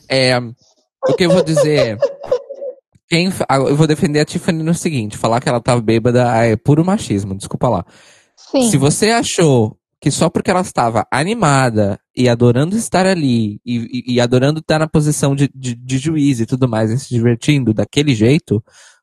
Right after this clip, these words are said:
Speaker 1: nunca viu a Tiffany Haddish antes. Porque eu já vi entrevista e stand-up dessa mulher e ela é aquilo. Ela é daquele jeito.
Speaker 2: Uhum.
Speaker 1: E ela estava animada. Ela estava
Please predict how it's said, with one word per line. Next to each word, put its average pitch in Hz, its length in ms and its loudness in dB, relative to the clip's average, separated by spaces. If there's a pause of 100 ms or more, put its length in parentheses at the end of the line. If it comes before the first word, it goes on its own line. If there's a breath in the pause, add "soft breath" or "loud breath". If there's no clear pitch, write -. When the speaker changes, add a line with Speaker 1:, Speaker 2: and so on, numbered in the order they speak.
Speaker 1:
nunca 254 680 0
viu 202 380 2
a 202 80 2
Tiffany 180 340 -4
Haddish 160 460 -2 (100)
antes. - 520 -4 (420)
Porque 135 220 0
eu 139 60 6
já 175 140 2
vi 160 140 -4
entrevista 139 800 0 (260)
e 160 60 -2
stand-up 196 680 0
dessa 160 260 0
mulher 127 320 0
e 131 100 0
ela 135 300 0
é 143 320 0 (260)
aquilo. 135 540 -4 (640)
Ela 135 220 2
é 139 260 0
daquele 98 300 -10
jeito. 101 340 -8 (840)
Speaker 2:
Uhum. 208 640 -6
Speaker 1:
E 139 120 4
ela 135 100 0
estava 139 400 -2
animada. 123 640 0 (720)
Ela 113 120 0
estava 117 260 -2